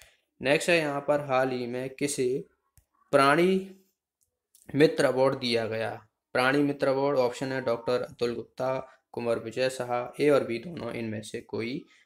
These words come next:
नहीं। तो प्राणी मित्र अवार्ड दरअसल जो है ये इसलिए दिया जाता है क्योंकि जो, अ, संरक्षण क्षेत्र होते हैं, बात की जाए जैसे चिड़ियाघर हुए,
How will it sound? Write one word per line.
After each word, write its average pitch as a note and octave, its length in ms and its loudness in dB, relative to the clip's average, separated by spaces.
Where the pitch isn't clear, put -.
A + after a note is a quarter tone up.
नहीं। A#2+ 500 -2
तो D3+ 260 8
प्राणी E3 680 4
मित्र D3 400 4
अवार्ड D#3 420 10
दरअसल C#3 520 4
जो C3+ 140 4
है C3+ 340 2
ये C3 380 6
इसलिए D#3 440 2
दिया C#3 200 4
जाता B2+ 380 4
है D#3 280 4
क्योंकि D3+ 240 0
जो, E3+ 240 6
अ, - 80 -20
संरक्षण C#3+ 800 6
क्षेत्र D#3+ 320 2
होते C#3 280 2
हैं, C#3+ 240 0
बात C3 260 4
की C#3 60 -6
जाए C3+ 160 4
जैसे C3 220 2
चिड़ियाघर C3 560 4
हुए, A#2+ 320 0